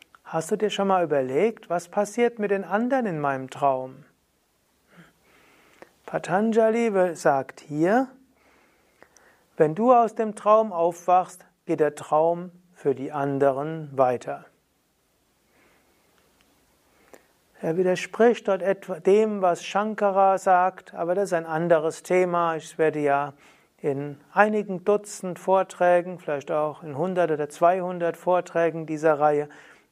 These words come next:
über die Shat Darshanas, die sechs indischen Philosophiesysteme, nochmals sprechen. Und dort ist das auch nochmal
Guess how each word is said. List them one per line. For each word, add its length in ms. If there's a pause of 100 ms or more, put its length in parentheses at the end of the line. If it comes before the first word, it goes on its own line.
über 360
die 460 (540)
Shat 420
Darshanas, 800
die 120
sechs 400
indischen 440
Philosophiesysteme, 1200
nochmals 560
sprechen. 600 (440)
Und 400 (400)
dort 480 (400)
ist 240
das 180
auch 260
nochmal 520